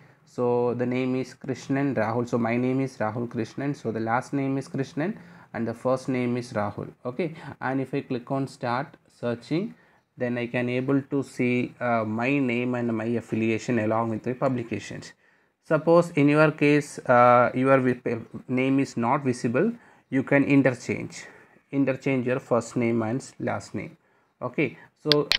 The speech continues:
give accordingly and just click on start. Then you can see that, uh, in the name of Rahul Krishnan, uh, like you can see a lot of peoples are listed here along with the number of publications. So in this case,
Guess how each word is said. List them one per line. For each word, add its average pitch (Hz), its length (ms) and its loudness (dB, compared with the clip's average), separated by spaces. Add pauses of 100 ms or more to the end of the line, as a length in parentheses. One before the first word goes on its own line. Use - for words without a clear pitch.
(160)
give 180 200 2
accordingly 127 720 -2 (180)
and 120 300 -2
just 123 180 -6
click 123 220 -6
on 135 120 -2
start. 123 460 -6 (440)
Then 135 120 0
you 131 80 -2
can 139 180 -2
see 147 240 0
that, 127 400 0 (160)
uh, 123 220 0
in 143 140 2
the 139 100 0
name 139 300 2
of 143 180 0
Rahul 120 460 0
Krishnan, 117 580 -4 (680)
uh, 120 420 0 (160)
like 131 140 0
you 131 160 -2
can 135 160 0
see 131 200 0
a 123 60 4
lot 117 180 2
of 120 200 -4
peoples 123 400 -4
are 120 100 2
listed 120 380 -2
here 127 200 0
along 117 440 2
with 117 160 0
the 117 60 -2
number 107 240 -2
of 117 180 -2
publications. 117 800 -4 (640)
So 135 140 0
in 139 240 0
this 147 180 -2
case, 143 440 -2